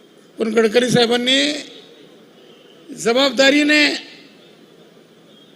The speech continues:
हा निर्णय करून आणला आणि त्याचे परिणाम पुढील काळात आपल्याला निश्चितपणाने बघायला मिळतील. अशा पद्धतीने या पक्षाच्या माध्यमातून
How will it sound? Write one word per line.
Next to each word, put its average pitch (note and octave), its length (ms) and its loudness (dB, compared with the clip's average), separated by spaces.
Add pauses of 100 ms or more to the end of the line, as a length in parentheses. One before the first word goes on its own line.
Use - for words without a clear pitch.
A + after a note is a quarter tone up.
(480)
हा A3 120 -4
निर्णय A#3 420 -2
करून B3+ 380 -2
आणला G3 460 -2 (880)
आणि G3+ 120 -10
त्याचे G#3 260 -4
परिणाम A3 420 -6
पुढील G#3+ 320 -8
काळात G#3 340 -6
आपल्याला G3+ 300 -8
निश्चितपणाने G3 640 -8
बघायला F#3+ 340 -2
मिळतील. G3 600 -4 (640)
अशा D4 260 -2
पद्धतीने C#4+ 760 2
या B3+ 100 2
पक्षाच्या A#3 500 0
माध्यमातून G#3+ 720 -2